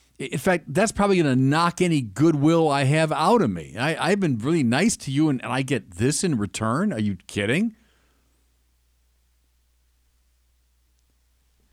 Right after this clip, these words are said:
But how about Peter suggesting, instead of answering in kind out of high dudgeon,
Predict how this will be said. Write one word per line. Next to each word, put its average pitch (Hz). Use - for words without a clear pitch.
But 165
how 220
about 120
Peter 101
suggesting, 87
instead 254
of 226
answering 143
in 131
kind 95
out 120
of 113
high 123
dudgeon, 110